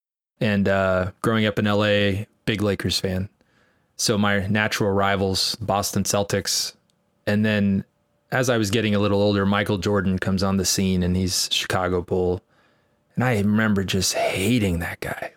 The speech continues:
Like, you know, as a, you know, in a childish kind of way, but as a, like, a teenager, just like, "Ugh." But not because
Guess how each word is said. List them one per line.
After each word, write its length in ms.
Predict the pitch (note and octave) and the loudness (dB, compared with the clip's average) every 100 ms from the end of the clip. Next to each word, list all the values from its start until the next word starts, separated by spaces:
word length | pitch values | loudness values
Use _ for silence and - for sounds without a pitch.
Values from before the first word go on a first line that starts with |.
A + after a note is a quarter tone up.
| - | -4
Like, 360 | F#2+ F2+ - _ _ | -4 -4 -12 _ _
you 100 | F3+ | 0
know, 140 | D#3 A#2 | 2 2
as 120 | A2 | 0
a, 80 | E2+ _ | -4 _
you 80 | F#3+ | -2
know, 160 | F#2+ F#2 | 0 0
in 100 | F#2+ | 0
a 80 | F2+ _ - | -4 _ -2
childish 480 | A#2 F#2+ F2 E2+ | 0 2 0 -2
kind 200 | - F#2+ | -2 -2
of 60 | F2+ | 0
way, 180 | F#2 A2+ | 0 0
but 160 | C3 | 0
as 100 | B2 | 0
a, 60 | A2+ | 0
like, 180 | A#2+ A#2+ | 0 -2
a 40 | |
teenager, 460 | A2 F3+ C3 F2 F#2 | 0 0 0 -2 -2
just 220 | G#2 - | -2 0
like, 180 | G2 - _ | -2 -4 _
"Ugh." 400 | A3+ C4 G#3+ A#2+ - _ _ _ _ _ _ _ _ _ _ - | 0 2 2 0 -6 _ _ _ _ _ _ _ _ _ _ -6
But 140 | C3+ | 0
not 220 | G3 A#3+ | 0 0
because 600 | A#3 - A#2+ F#2 - - | 0 0 0 0 -4 -6